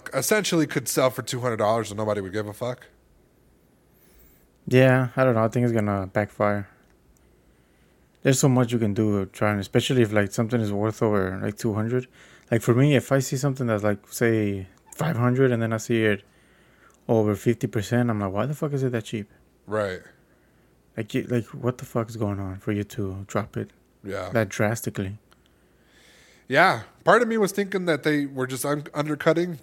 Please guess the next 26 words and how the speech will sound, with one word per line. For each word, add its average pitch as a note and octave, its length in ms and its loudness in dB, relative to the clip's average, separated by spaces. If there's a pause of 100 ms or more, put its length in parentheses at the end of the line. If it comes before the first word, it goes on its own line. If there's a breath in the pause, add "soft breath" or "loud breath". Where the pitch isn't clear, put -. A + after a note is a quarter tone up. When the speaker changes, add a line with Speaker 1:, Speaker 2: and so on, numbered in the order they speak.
Speaker 1:
but, G#2 320 4 (960 loud breath)
um, A2 600 0 (560 soft breath)
I B2+ 120 -4
don't C3 160 -2
know. A2 340 -2
It A2+ 120 -2
just C#3+ 220 -4
seems C#3 540 -6 (280)
a C3+ 80 -4
little G3+ 300 4
too, E3 720 -2 (960)
I - 100 -6
don't B2 180 -6
know. F2 140 -10
I A#2 100 0
think C#4+ 240 0
that G#3+ 120 0
they're G#3 120 6
doing F#3+ 240 2
the C3+ 80 -4
same C#3+ 200 0
thing B2 140 -4
as G2+ 120 -6
Sony A2+ 200 -2
as F2 140 -10
well. F2+ 220 -8